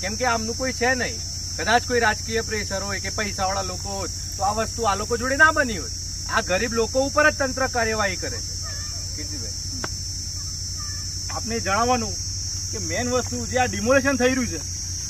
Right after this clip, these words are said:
Speaker 2: એનાથી અમે સરકાર સાથે સંમત છીએ, તંત્ર સાથે સંમત છીએ, પણ પહેલી વસ્તુ એ છે કે કોઈ વૈકલ્પિક નિવારણ કરવામાં નથી આવ્યું.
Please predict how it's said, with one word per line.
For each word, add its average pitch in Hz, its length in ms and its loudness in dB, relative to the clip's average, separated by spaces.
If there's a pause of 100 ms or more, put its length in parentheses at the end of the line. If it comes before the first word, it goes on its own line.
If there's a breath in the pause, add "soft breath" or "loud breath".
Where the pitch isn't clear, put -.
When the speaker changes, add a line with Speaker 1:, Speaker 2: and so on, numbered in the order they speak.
Speaker 2:
એનાથી 233 240 0
અમે 240 160 2
સરકાર 226 280 0
સાથે 233 180 0
સંમત 214 320 -2
છીએ, 240 180 2
તંત્ર 226 320 0
સાથે 233 160 2
સંમત 208 320 0
છીએ, 311 180 -2 (420)
પણ 269 180 6 (260)
પહેલી 226 240 2
વસ્તુ 262 320 6
એ 269 120 6
છે 185 160 0
કે - 360 -2
કોઈ 269 140 4
વૈકલ્પિક 226 480 2
નિવારણ 247 300 4
કરવામાં 226 320 -2
નથી 196 100 -4
આવ્યું. 190 220 -2